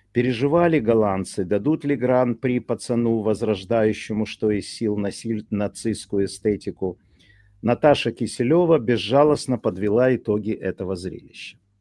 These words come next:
Теперь читаю её. «Все эти годы Россия обвиняла Евровидение в политизированности. Они голосуют не за песни, а за политику», твердили эксперты в эфире.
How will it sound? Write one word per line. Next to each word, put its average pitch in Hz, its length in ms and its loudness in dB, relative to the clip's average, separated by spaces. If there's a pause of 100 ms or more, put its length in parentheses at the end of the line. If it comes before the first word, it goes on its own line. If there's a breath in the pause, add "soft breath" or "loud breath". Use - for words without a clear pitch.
(260)
Теперь 147 300 0
читаю 117 540 0
её. 92 400 -4 (1400 soft breath)
«Все 208 260 0
эти 208 160 0
годы 147 360 2
Россия 127 400 4
обвиняла 117 500 4
Евровидение 120 760 0
в - 100 -10
политизированности. 95 1160 -4
Они 107 280 -4
голосуют 117 560 2
не 131 140 2
за 135 160 0
песни, 147 480 -2
а 92 80 -2
за 98 140 -4
политику», 127 680 -2
твердили 98 500 -2
эксперты 127 520 -4
в 98 100 0
эфире. 85 400 -8